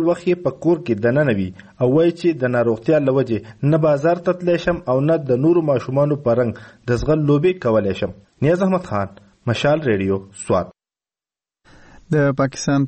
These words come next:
Speaker 2: تحریک انصاف ګوند مشر عمران خان پرون په پېښور کې د یو باغ وحشه د چړیاګر د بنیاد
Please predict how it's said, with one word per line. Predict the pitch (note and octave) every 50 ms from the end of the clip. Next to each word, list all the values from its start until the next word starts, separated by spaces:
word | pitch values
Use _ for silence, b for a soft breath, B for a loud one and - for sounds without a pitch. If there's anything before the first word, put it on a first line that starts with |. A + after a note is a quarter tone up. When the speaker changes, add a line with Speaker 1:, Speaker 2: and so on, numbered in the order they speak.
| -
Speaker 2:
تحریک | C3+ B2 B2 A#2+ A#2 - -
انصاف | A#2+ A#2 A#2+ - - B2+ A#2 - - -
ګوند | B2+ A#2 A#2+ B2
مشر | C3 C#3+ - - - C3 C3
عمران | A#2+ A2+ B2+ B2 B2+ B2+ -
خان | - B2+ A#2+ A#2 - -
پرون | A#2 A2+ A#2+ B2 B2+ C3 - -
په | - B2+ B2 A#2+ A#2 - -
پېښور | A#2+ A2+ - - - - A#2 A#2 B2 B2+ C3 -
کې | - - B2 A#2+ A#2+ A2+ A2+
د | A2+ A2
یو | A2 G#2+ G#2 G#2+
باغ | G#2+ G#2+ A2 A2 A2 A2
وحشه | A2+ A2+ A#2 - - - - A2+ G2+ A2+
د | A2+ - -
چړیاګر | - - A2+ A2 G#2+ G#2+ G#2+ A#2 A#2+ A#2 A#2+ A2+ A#2
د | A#2 A2+ A2+ A2 B B B B B B B B - A#2+
بنیاد | A#2+ A#2 A#2 A#2+ A#2+ A#2+ A#2 A2+